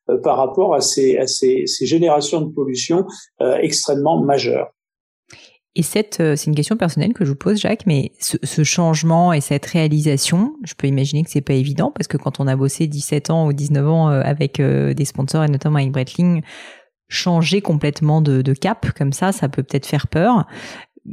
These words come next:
Speaker 2: Comment est-ce que vous l'appréhendez ? Pour vous, c'est un renouveau, c'est, euh, c'est justement
Speaker 1: Alors,
Speaker 2: un nouveau
Speaker 1: comme,
Speaker 2: challenge ?
Speaker 1: comme, comme je suis toujours optimiste, pour moi, c'est, c'est une nouvelle page qui s'écrit.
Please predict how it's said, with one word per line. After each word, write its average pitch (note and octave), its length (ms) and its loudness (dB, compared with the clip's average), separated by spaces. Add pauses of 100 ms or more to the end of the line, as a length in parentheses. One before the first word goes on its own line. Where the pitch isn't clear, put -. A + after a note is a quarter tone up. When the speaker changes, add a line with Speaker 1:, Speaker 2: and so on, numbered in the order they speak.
(140)
Speaker 2:
Comment F3 220 2
est-ce A3 100 2
que - 120 0
vous D#3 120 2
l'appréhendez ? D#3 580 2
Pour C#3 200 0
vous, D3+ 180 0
c'est E3 160 0
un C#3+ 160 4
renouveau, D3+ 720 4
c'est, D3 380 0
euh, C3+ 400 2 (500)
c'est - 880 -2
justement D3+ 320 4
Speaker 1:
Alors, D#3+ 100 4
Speaker 2:
un D#3+ 40 6
nouveau D#3 100 4
Speaker 1:
comme, D#3 120 4
Speaker 2:
challenge ? G3 420 4
Speaker 1:
comme, D3 120 4
comme F#3+ 160 2
je F#3+ 140 2
suis F#3+ 400 -4 (160)
toujours G3+ 520 2
optimiste, D3+ 680 -4 (220)
pour C#3+ 180 0
moi, A3+ 200 0
c'est, G#3 360 -2
c'est C#3+ 300 -6
une C#3 160 -4
nouvelle D3 280 2
page F3 180 0
qui F3 100 -4
s'écrit. - 480 -8